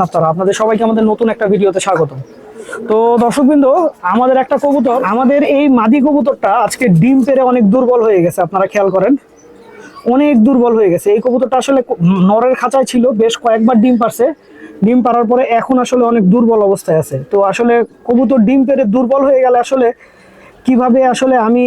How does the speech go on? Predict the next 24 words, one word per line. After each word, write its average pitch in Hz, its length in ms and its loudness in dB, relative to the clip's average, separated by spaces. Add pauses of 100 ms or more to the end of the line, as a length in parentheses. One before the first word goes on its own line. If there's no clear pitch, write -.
(120)
আমার 220 200 0
ওই 233 60 2 (100)
দুর্বল 240 300 0
কবুতরটাকে 240 480 -2
ঠিক 233 180 -2
করি 214 140 2 (100)
সেটাই 220 280 0
আপনাদেরকে 214 400 -2
দেখাবো। 196 260 -2 (720)
এই 208 80 2
যে 254 140 2
দেখেন 269 260 0 (1500)
আমার 214 240 0
হাতে 220 240 0
যে 262 140 2
কবুতরটা 254 400 0
আছে 226 180 -2
ওর 202 160 2
বুকের 240 240 0 (100)
খাঁচা 226 300 -2
পর্যন্ত 240 260 2 (100)
বের 220 180 2
হয়ে 185 160 2
গেছে। 156 160 -4